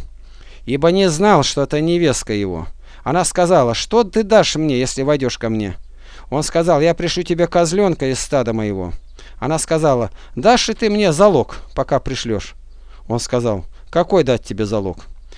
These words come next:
Она сказала: "Печать твою и перевязь твою и трость твою, которая в руке твоей". И дал он ей, и вошёл к ней, и она зачала от него.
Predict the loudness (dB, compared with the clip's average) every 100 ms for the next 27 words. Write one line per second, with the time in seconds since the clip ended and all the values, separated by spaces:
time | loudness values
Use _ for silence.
0 | -14 -4 -2 0 2 2 2 2 -2 2
1 | 2 2 0 0 0 -2 0 0 2 2
2 | 2 0 -2 -2 -4 -4 0 0 -2 -4
3 | -2 -2 -6 -14 -18 -4 -2 2 0 0
4 | -2 -4 -2 -2 -2 -6 -10 -16 -20 -20
5 | -8 -4 4 6 6 4 2 2 0 0
6 | -4 -14 -10 -4 -4 -2 -4 -4 -4 -4
7 | -4 -6 -14 -18 -20 -20 -20 -18 -8 -4
8 | -2 -2 -2 -2 -4 -6 -4 -2 2 2
9 | 0 -4 -6 -6